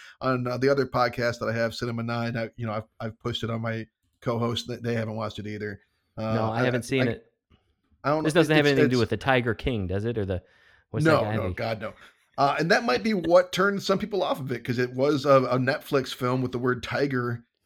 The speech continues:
Speaker 1: in its title that came out in the year
Speaker 2: Yeah.
Speaker 1: twenty twenty-one. I could see that turning some people away from it. It has nothing whatsoever to do with that. What it is, it's, it's, um, it's about a poor Indian dude, and, uh, it, it's,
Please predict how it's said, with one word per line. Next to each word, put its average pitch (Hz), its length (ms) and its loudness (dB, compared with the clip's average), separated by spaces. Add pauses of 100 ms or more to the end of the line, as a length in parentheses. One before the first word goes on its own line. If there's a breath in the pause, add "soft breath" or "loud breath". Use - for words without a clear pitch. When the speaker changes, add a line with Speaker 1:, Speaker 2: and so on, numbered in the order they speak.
Speaker 1:
in 131 120 0
its 113 120 -4
title 139 340 4
that 117 120 -6
came 123 220 -4
out 123 140 0
in 117 60 -8
the 113 60 -4
year 123 100 0
Speaker 2:
Yeah. 120 100 -2
Speaker 1:
twenty 120 220 -4
twenty-one. 123 420 -2
I 117 80 -2
could 120 140 -8
see 143 160 -2
that 120 240 0 (160)
turning 131 320 -4
some 123 200 -4
people 120 240 -4
away 123 200 0
from 117 200 -6
it. 117 60 -8
It 135 60 -4
has 139 160 0
nothing 127 500 2
whatsoever 120 520 -4 (240)
to 120 80 -8
do 120 200 -6
with 113 180 -6
that. 101 240 -6 (420 loud breath)
What 180 160 4
it 175 100 2
is, 180 220 6
it's, - 320 -4
it's, - 380 -4
um, 113 460 -4 (160)
it's 143 160 -6
about 147 560 2 (640)
a 127 120 -2
poor 175 720 0
Indian 156 520 -2
dude, 131 440 2 (460)
and, 113 500 -2
uh, 117 240 0
it, 147 160 -6
it's, 180 220 0